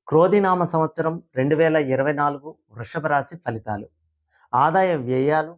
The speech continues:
ఎలా ఉన్నాయో పరిశీలిద్దాం. నక్షత్ర ఫలితాల కొరకు లైక్ చేసి సబ్స్క్రైబ్ చేస్తారని ఆశిస్తున్నాను. వృషభ రాశి వారి ఆదాయం రెండు, వ్యయం ఎనిమిది, రాజపూజ్యం ఏడు, అవమానం మూడు.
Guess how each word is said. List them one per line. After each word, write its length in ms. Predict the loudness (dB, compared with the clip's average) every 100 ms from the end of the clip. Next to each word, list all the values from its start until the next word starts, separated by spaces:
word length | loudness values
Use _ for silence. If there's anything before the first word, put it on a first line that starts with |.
| _ -10
ఎలా 220 | -2 -2
ఉన్నాయో 440 | -2 -6 -8 -10
పరిశీలిద్దాం. 680 | -10 -12 -14 -16 -20 -20 -20 -20 _ _ _ _ _ _
నక్షత్ర 480 | -6 -4 -6 -4 -4
ఫలితాల 460 | -2 -2 -2 -2
కొరకు 380 | -2 -6 -8 -14 -18 _ -10
లైక్ 300 | -6 -6 -8 -8
చేసి 320 | -8 -8 -16 -18 _
సబ్స్క్రైబ్ 540 | -12 -12 _ -6 -6
చేస్తారని 640 | -6 -8 -6 -8 -8 -10 -16 _ -12
ఆశిస్తున్నాను. 680 | -12 -14 -20 _ -20 -20 _ _ _ _ _ _ _ _ _ -4
వృషభ 340 | -2 -2 0
రాశి 260 | 0 0 0
వారి 260 | -2 -2 -2
ఆదాయం 440 | -2 -2 -4 -6 -12 -14
రెండు, 300 | -12 -12 -14 _ _ _ -8
వ్యయం 360 | -4 -4 -4 -8 _
ఎనిమిది, 380 | -12 -10 -12 -16 _ _ _ _ _ -2
రాజపూజ్యం 680 | 0 0 -2 -4 -6 -4 -2
ఏడు, 280 | -2 -4 -8 -12 _ _ _
అవమానం 480 | -4 -2 0 0 -2 -8
మూడు. 260 | -10 -12